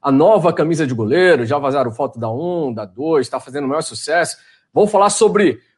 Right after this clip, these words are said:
o vídeo que Rafinha mandou pra uma torcida organizada, e aí a galera começou a especular: será que se arrependeu de ir pro Grêmio, quer voltar pro Flamengo e tal?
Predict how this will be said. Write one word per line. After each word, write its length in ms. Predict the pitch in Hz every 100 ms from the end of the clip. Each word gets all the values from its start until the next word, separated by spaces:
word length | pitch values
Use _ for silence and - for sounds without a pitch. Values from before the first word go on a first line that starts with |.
| _
o 140 | 156
vídeo 520 | 123 220 277 196 180
que 120 | - 185
Rafinha 540 | 175 156 - 196 180
mandou 580 | 180 185 135 147 202 202
pra 120 | 160
uma 160 | 147 147
torcida 440 | 143 131 151 135
organizada, 1000 | 135 139 170 139 123 131 175 160 123 120
e 100 | 131
aí 120 | 147
a 40 | 170
galera 280 | 151 151 147
começou 280 | 135 127
a 40 | 143
especular: 420 | - 135 135 135
será 180 | 160 170
que 80 | -
se 120 | -
arrependeu 480 | 156 143 135 185 170
de 80 |
ir 20 | 147
pro 160 | 135
Grêmio, 420 | 120 214 202 175
quer 140 | - 160
voltar 240 | 160 165
pro 100 | -
Flamengo 540 | - 135 190 214 196 156
e 40 |
tal? 300 | - 214 -